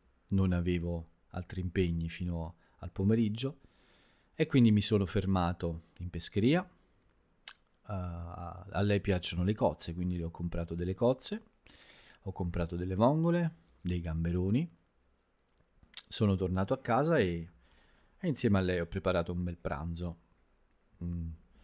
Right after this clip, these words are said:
un piccolo antipasto con le cozze per lei, non per me, a me non piacciono, non piacciono molto. E poi abbiamo cucinato degli spaghetti, anzi, non degli spaghetti, dei tonnarelli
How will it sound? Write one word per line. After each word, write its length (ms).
un 180
piccolo 340
antipasto 580
con 120
le 100
cozze 340
per 160
lei, 420
non 200
per 180
me, 280
a 100
me 120
non 160
piacciono, 560
non 120
piacciono 380
molto. 520
E 360
poi 480
abbiamo 320
cucinato 460
degli 200
spaghetti, 840
anzi, 360
non 220
degli 180
spaghetti, 500
dei 200
tonnarelli 840